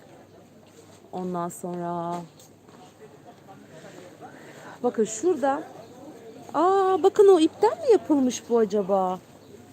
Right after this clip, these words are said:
Bakın şöyle bir şey gördüm burada. Ne acaba? Hmm. Şöyle bir şey. Battaniye galiba.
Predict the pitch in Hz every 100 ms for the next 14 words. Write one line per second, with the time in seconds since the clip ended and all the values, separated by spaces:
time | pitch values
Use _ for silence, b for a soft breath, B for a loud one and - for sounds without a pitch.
0 | - - - 254 320 - 370 370 302 -
1 | 359 302 294 220 202 208 190 180 185 185
2 | 180 - - - - 247 269 214 214 175
3 | 175 175 - - - - - - - -
4 | - - - - - - 277 320 330 311
5 | 294 277 262 254 233 220 208 196 180 170
6 | 151 147 - - - - - - - -
7 | - - - - - - 311 269 277 247
8 | - 269 185 - - - - 226 226 -
9 | 240 233 240 202 175 170 156 160